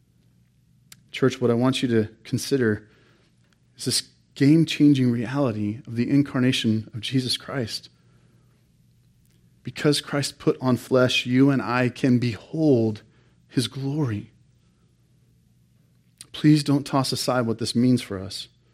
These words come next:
Paul says in Second Corinthians three eighteen, "And we all, with unveiled face, beholding the glory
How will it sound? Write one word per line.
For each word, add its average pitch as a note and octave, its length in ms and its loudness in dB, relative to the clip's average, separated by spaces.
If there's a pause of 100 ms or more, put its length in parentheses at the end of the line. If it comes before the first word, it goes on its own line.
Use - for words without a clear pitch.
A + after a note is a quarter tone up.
(640)
Paul D3 220 4
says C#3 320 4
in B2 80 2
Second C3 300 0
Corinthians A#2+ 480 0
three B2+ 280 0
eighteen, A2 540 -2 (480)
"And B2+ 160 4
we C#3+ 140 8
all, D3+ 580 4 (240)
with C3+ 280 0
unveiled D#3+ 600 6
face, - 560 -4 (400)
beholding E3 420 6
the C#3 100 4
glory C#3 760 6